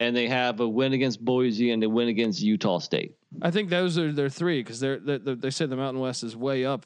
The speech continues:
Speaker 2: because of those four teams. But, I mean, wh-, uh, d-, Duke's best win is Virginia, which is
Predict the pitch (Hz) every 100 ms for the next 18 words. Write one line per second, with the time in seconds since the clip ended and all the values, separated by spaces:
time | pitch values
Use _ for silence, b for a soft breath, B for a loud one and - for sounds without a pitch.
0 | - 120 131 113 113 117 110 - 113 -
1 | 156 131 101 - _ _ _ _ _ _
2 | - 170 156 180 190 165 160 - 151 127
3 | 156 175 - 170 151 202 - 208 180 190
4 | 165 139 139 143 151 131 127 120 131 110
5 | 107 - -